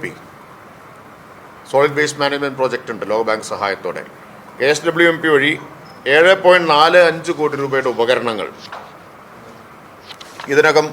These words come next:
ഹരിതകർമ്മസേനയ്ക്ക് വിതരണം ചെയ്തു കഴിഞ്ഞു. അവരുടെ സുരക്ഷാ ഉപകരണങ്ങൾ, ഇൻഷുറൻസ് പരിരക്ഷ ഹരിതകർമ്മസേനാംഗങ്ങൾക്ക്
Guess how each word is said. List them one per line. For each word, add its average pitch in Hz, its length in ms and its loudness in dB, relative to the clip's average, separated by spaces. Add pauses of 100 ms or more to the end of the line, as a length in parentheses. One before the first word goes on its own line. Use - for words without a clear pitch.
ഹരിതകർമ്മസേനയ്ക്ക് 139 880 0
വിതരണം 120 320 2
ചെയ്തു 117 180 -2
കഴിഞ്ഞു. 87 240 -6 (1700)
അവരുടെ 123 260 0 (140)
സുരക്ഷാ 139 340 0 (100)
ഉപകരണങ്ങൾ, 101 500 -2 (1900)
ഇൻഷുറൻസ് 180 440 0
പരിരക്ഷ 139 340 -2 (840)
ഹരിതകർമ്മസേനാംഗങ്ങൾക്ക് 123 1160 -2